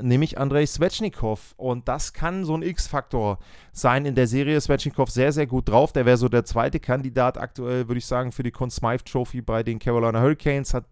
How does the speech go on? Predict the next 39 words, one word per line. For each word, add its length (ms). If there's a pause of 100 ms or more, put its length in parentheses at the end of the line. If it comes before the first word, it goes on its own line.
drei 220
Siegtreffer, 580
meine 340
ich, 120
davon 400 (400)
einen 340
Serien-Siegtreffer. 1500
Das 340 (420)
zwei 260
zu 180
eins 460
kurz 320
vor 140
Ende 440
gegen 360
die 100
Washington 380
Capitals 640
erzielt. 520
Zwei 220
Minuten 400
waren 160
nicht 140
mal 100
mehr 140
ganz 240
zu 100
spielen. 400 (380)
Also 200
da 140
auch 180
jemand, 320
der 140
auch 120
Klatschgoals 640
eben 360
entsprechend 580
schießt 480
und 260